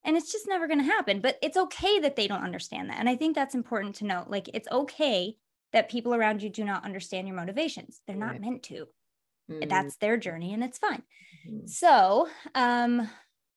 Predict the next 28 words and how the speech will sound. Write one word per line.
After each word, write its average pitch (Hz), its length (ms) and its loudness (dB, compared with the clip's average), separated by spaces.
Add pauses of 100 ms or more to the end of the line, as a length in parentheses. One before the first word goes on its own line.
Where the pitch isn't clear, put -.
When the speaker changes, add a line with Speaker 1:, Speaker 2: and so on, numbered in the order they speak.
(180)
Speaker 1:
another 277 360 8
cool 254 200 -2
thing 240 140 -2
that 220 80 -2
happened 208 280 -2
in 202 60 -8
California 220 760 -2
is 196 220 -6
that 185 220 0
I 180 380 -2 (760)
was 220 260 0
work-, 240 220 2
you 226 140 0
know, 190 160 2
once 262 320 2
you 294 180 2
<laughs> 226 40 -14
get, 262 200 -6 (140)
actually 247 360 0
get 202 200 2
to - 60 -12
California, 185 560 -2
I 190 60 -2
took 254 180 -2
out 262 120 6
a 247 40 -2
student 214 320 -2
loan 185 340 -6